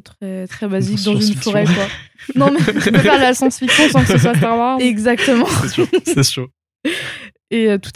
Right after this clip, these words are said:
Speaker 1: à fait sans avoir besoin de fond vert ou truc comme ça. Mais, euh, mais oui, du coup, c'était un petit, euh, un petit film. C'était plus pour voir si j'aimais ça.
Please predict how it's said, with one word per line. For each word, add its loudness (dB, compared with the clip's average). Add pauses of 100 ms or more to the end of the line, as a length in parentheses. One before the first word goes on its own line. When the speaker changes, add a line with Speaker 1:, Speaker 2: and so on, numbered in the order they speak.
Speaker 1:
à 0
fait -2
sans -8
avoir -4
besoin -6
de -6
fond -10
vert -8
ou -14
truc -16
comme -10
ça. -6
Mais, 0
euh, 0
mais -4
oui, -4
du -10
coup, -20
c'était -16
un -16
petit, -16
euh, -8
un -10
petit -18
film. -8
C'était -8 (240)
plus -14
pour -14
voir -10
si -12
j'aimais -8
ça. -16